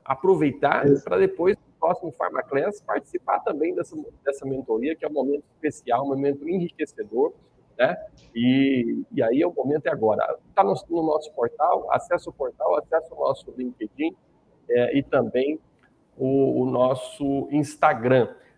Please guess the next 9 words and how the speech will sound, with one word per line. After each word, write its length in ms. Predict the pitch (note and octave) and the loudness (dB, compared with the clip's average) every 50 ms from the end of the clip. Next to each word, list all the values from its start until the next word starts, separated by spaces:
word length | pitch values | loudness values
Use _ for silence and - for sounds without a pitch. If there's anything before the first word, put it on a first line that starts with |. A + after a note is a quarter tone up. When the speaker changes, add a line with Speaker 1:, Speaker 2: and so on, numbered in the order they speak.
| _ _ _ | _ _ _
Speaker 1:
tá? 400 | - A#2 E3 E3+ - - - - - | 4 4 4 4 2 -4 -10 -4 4
O 100 | F#3 G#3+ | 10 12
evento 540 | A#3 A3 E3+ D3+ D3+ F#3 G#3 A#3 A#3 A3+ G#3 | 12 12 12 10 6 6 6 6 6 4 0
de 160 | C#3+ C3+ C#3+ | 0 0 0
hoje 500 | C3 C3 D3 D#3 D3 C3 A2 G#2+ A2 G#2+ | 2 4 6 6 4 4 2 0 -6 -8
tem 340 | - - - C3+ C#3+ C#3+ C3+ | -6 -2 0 0 0 2 0
algo 280 | C3 C3 C#3+ C#3 C#3 | 0 0 0 0 0
muito 280 | C3+ C3+ C#3 E3 E3 - | -2 -2 -2 -4 -4 -6
especial. 680 | - - - D3+ D3+ D3 - - C3 A#2 A2+ A2 A2+ | -8 -8 -6 -6 -6 -6 -6 -2 -2 0 0 0 -2